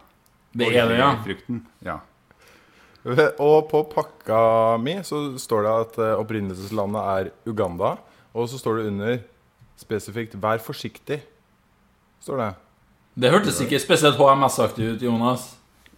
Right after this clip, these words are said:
Speaker 2: Jo,
Speaker 3: «Vær
Speaker 2: men
Speaker 3: forsiktig med sterk chili». Og det står det ikke på den andre chilien.
Speaker 2: Men det tror jeg er bare fordi at den er produsert litt senere. Det var at etter, etter et amerikansk søk-, søksmål,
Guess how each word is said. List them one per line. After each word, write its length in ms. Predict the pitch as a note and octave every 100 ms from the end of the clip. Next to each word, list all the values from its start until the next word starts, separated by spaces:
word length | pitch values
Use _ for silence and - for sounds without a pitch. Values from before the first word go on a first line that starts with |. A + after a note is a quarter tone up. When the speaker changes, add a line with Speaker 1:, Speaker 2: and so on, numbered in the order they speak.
| -
Speaker 2:
Jo, 160 | D#3+ D#3
Speaker 3:
«Vær 100 | F#3
Speaker 2:
men 100 | F3
Speaker 3:
forsiktig 360 | E3 D#3+ D#3
med 120 | D#3+ D#3+
sterk 420 | - D#3 A#2 -
chili». 380 | - A2 D3+ B2+ - _ _ _ _ _ -
Og 100 | C3
det 120 | C#3+
står 180 | C#3+ B2 C3+
det 40 | B2+
ikke 140 | G#2+
på 120 | G#2 D#3
den 120 | F#3
andre 440 | C3+ F#2 F#2 G#2 G2+
chilien. 300 | G#2+ C3 F3 - - - - - _ _ -
Speaker 2:
Men 120 | B2
det 180 | A#2 A#2+
tror 160 | F3+ A#2+
jeg 60 | G#2 A2+
er 40 | B2
bare 200 | A2+ G2
fordi 160 | A2
at 100 | G#2+
den 100 | A#2 A2
er 40 |
produsert 520 | B2+ A2+ F2 G#2 -
litt 140 | B2 -
senere. 540 | C#3 B2+ G#2+ D#3 C3+ -
Det 80 | B2
var 140 | C3
at 80 | B2+
etter, 400 | C#3 A#2+ A#2 B2
etter 220 | B2 -
et 80 | A2+ C3
amerikansk 480 | A2+ F#2+ A2+ -
søk-, 360 | - F2+ - G#2+
søksmål, 520 | - G#3 - E3 G2+